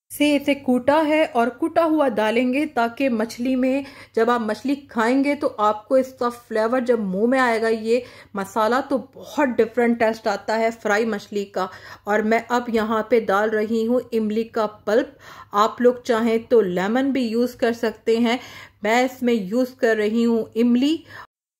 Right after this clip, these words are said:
अच्छा, मैं आपको इमली और लेमन का डिफरेंट बता देती हूँ कि जब इमली यूज़ की जाती है तो इमली का जो, अ,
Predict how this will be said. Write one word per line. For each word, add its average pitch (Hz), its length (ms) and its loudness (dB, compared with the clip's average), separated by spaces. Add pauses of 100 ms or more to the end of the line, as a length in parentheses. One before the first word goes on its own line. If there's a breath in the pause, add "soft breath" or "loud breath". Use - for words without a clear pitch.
अच्छा, 240 240 0
मैं 254 160 2
आपको 269 400 -2
इमली 247 380 0
और 247 120 2
लेमन 220 360 -2
का 240 120 -2
डिफरेंट 220 420 -4
बता 208 280 -2
देती 214 340 -2
हूँ 226 180 -2 (300 loud breath)
कि 247 80 0
जब 269 320 0
इमली 262 280 2
यूज़ 262 380 0
की 247 180 -2
जाती 220 360 0
है 240 140 0
तो 254 140 -4 (140)
इमली 240 400 2
का 285 220 0
जो, 277 260 0
अ, 208 800 -2